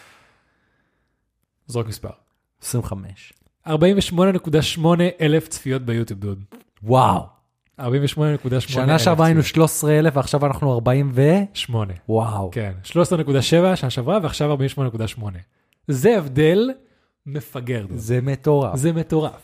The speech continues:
Speaker 1: וואו, זה
Speaker 2: הדברים,
Speaker 1: מטורף.
Speaker 2: זה הנתונים שאנחנו צריכים לראות ברגעים שאנחנו אומרים, "בואנה, אין התקדמות".
Speaker 1: לגמרי,
Speaker 2: כי,
Speaker 1: לגמרי.
Speaker 2: כי יש התקדמות.
Speaker 1: כן, לגמרי. אינסטגרם, חברים,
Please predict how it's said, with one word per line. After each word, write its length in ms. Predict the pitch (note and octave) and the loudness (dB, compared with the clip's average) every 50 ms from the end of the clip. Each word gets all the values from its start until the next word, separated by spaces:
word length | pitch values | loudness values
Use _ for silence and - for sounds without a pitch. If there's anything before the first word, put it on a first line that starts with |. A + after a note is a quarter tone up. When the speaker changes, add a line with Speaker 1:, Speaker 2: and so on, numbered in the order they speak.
| _ - A#3+ | _ 0 2
Speaker 1:
וואו, 80 | C#4 | 4
זה 100 | - F#3+ A3 | 6 6 6
Speaker 2:
הדברים, 240 | G3+ F#3 G3 F#3+ G3+ | 6 4 4 4 4
Speaker 1:
מטורף. 140 | A3+ G3+ - | 2 0 -2
Speaker 2:
זה 100 | - A#3+ | -2 -2
הנתונים 420 | C4 B3+ D3+ - F#3 F3+ F#3 G#3 | -2 -2 -2 -2 -2 -2 -2 -2
שאנחנו 280 | F#3+ G3+ E3+ - D#3+ C3 | -4 -4 -6 -6 -8 -10
צריכים 260 | - - - F3+ F3 | -12 -8 -4 -2 0
לראות 260 | D3+ C3+ D3+ F#3 D#3 | 0 2 2 2 0
ברגעים 360 | C#3+ C3 B2+ B2+ - C3+ D3+ | 0 -2 -2 -2 0 -2 -2
שאנחנו 320 | D3 - D#3 C#3+ - - A#2+ | -2 -2 -6 -8 -6 -6 -4
אומרים, 440 | A#2 B2 C#3 D#3+ E3 D#3+ D3+ C3 A2+ | -2 0 0 0 0 0 -4 -4 -2
"בואנה, 300 | B2+ C#3+ D3 C#3+ C3 A#2+ | -2 -2 -2 -2 -4 -4
אין 100 | A#2+ B2 | -4 -4
התקדמות". 480 | B2+ A#2+ - A2+ G#2+ G#2+ A#2 A#2 G#2+ - | -4 -6 -6 -10 -6 -4 -4 -4 -4 -2
Speaker 1:
לגמרי, 500 | E3 D#3 D#3 D3 D#3 D3+ C#3 C3 A#2 A2 A2+ | 2 2 4 4 6 4 4 2 0 -2 -2
Speaker 2:
כי, 60 | F#3 | 0
Speaker 1:
לגמרי. 400 | A#3 C4 D4 D4+ D4 C#4 B3+ B3+ | 2 4 4 4 4 2 0 -4
Speaker 2:
כי 100 | A#3+ E3 | -2 0
יש 220 | E3 D3+ D#3+ - - | 2 2 2 2 0
התקדמות. 540 | F3+ - - C#3+ B2 D#3 F#3+ - - - - - | 0 0 -2 -2 -2 -2 -6 -6 -10 -18 -14 -6
Speaker 1:
כן, 200 | - D3 A#2+ G#2 F#2 F2+ _ _ C3+ | -4 -2 -2 -2 -6 -10 _ _ -4
לגמרי. 420 | C3+ C#3 C#3 C3 A#2+ G#2+ G2 F2+ - _ _ _ _ _ _ _ _ _ _ _ _ _ | 0 0 2 0 0 -2 -6 -12 -16 _ _ _ _ _ _ _ _ _ _ _ _ _
אינסטגרם, 480 | - D4+ D4 A3+ D4 D#4 A#3+ A3+ F#3 D3+ B2+ A2 G2 - _ _ | -6 -4 -4 -2 0 0 2 2 2 2 0 -4 -10 -14 _ _
חברים, 520 | - - C#3 D#3 F3+ A#3 G3+ E3 C3 A2+ | -12 -6 -4 0 2 2 2 2 0 -4